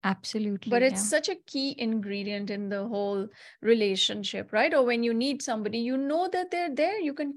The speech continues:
Speaker 2: count on them. So that was one thing that jumped out at me. And the other one was authenticity.
Speaker 1: Mm-hmm.
Speaker 2: Another very key ingredient of, uh, the, the relationship. And I think for me, the thing that jumped out the most from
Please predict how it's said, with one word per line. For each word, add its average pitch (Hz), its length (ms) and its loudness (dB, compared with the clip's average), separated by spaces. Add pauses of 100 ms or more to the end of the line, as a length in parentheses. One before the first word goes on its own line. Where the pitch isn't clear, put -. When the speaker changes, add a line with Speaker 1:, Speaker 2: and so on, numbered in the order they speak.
Speaker 2:
count 269 420 -6
on 202 200 -4
them. 110 280 -10 (480)
So - 140 -2
that 247 240 4
was 392 160 0
one 233 180 -2
thing 233 160 0
that 208 180 -2
jumped 202 280 -8
out 214 180 -4
at 247 100 -10
me. 311 260 -8
And 269 340 -4
the 269 120 -2
other 339 160 -4
one 330 180 -2
was 302 240 -4
authenticity. 294 1000 -4 (100)
Speaker 1:
Mm-hmm. 208 920 8 (720)
Speaker 2:
Another 311 360 0
very 247 380 2 (320)
key 294 300 -2
ingredient 254 680 -4
of, 226 280 -2 (160)
uh, 208 580 0
the, 202 600 -4 (260)
the 208 360 -6
relationship. 208 760 -4 (560)
And 311 240 0
I 339 140 2
think 415 240 -4
for 359 160 -4
me, 349 300 -2
the 339 100 -2
thing 339 280 -4
that 320 180 2
jumped 285 300 -4
out 277 260 -2
the 269 80 2
most 277 1000 2
from 226 260 -6